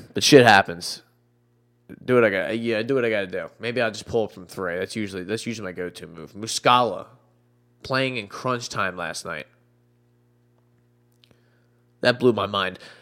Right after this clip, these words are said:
If that hadn't worked out, the Sixers Twitter would have, would have fucking freaked out. They had all of their,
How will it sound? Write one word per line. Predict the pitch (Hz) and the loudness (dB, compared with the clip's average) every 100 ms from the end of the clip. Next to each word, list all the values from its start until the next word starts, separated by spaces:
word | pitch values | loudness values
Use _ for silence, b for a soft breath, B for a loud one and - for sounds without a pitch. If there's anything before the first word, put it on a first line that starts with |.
| B | B
If | 120 | -4
that | 156 135 | 0 2
hadn't | 135 127 113 | 2 0 2
worked | 113 107 117 | 2 4 2
out, | 92 | 2
the | 95 | 0
Sixers | - 110 92 | -2 -2 -4
Twitter | - 107 92 | -4 -2 -2
would | 92 | -4
have, | 87 87 | -6 -6
would | 92 - - 110 | -8 -8 -6 -6
have | 92 | -4
fucking | - 92 90 90 | -6 -8 -8 -14
freaked | 87 - 113 101 90 | -12 -8 -4 -4 -4
out. | 95 82 - | -4 -4 -6
They | 120 120 | -2 -2
had | 107 98 | -2 -4
all | - 107 101 | -2 -2 -2
of | 98 | -4
their, | 101 95 95 92 | -4 -2 -2 -4